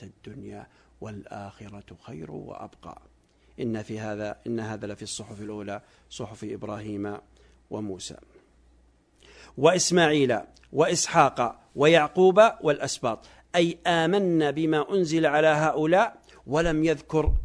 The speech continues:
ما أنزل إليهم بالتحديد. والأسباط هم بنو يعقوب، اثنا عشر رجلاً، ولد كل رجل منهم أمة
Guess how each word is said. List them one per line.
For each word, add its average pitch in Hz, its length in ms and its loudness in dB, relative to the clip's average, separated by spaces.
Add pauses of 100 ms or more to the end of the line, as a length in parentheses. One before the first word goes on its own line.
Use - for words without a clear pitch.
(220)
ما 147 460 2
أنزل 143 540 2 (300)
إليهم 135 560 0 (260)
بالتحديد. 127 640 -4 (240)
والأسباط 175 880 4
هم 165 160 0
بنو 196 400 6 (540)
يعقوب، 160 600 4 (240)
اثنا 160 320 0
عشر 170 520 2 (300)
رجلاً، 147 460 0
ولد 151 560 6 (320)
كل 196 140 8
رجل 170 360 4
منهم 196 380 4 (320)
أمة 185 440 0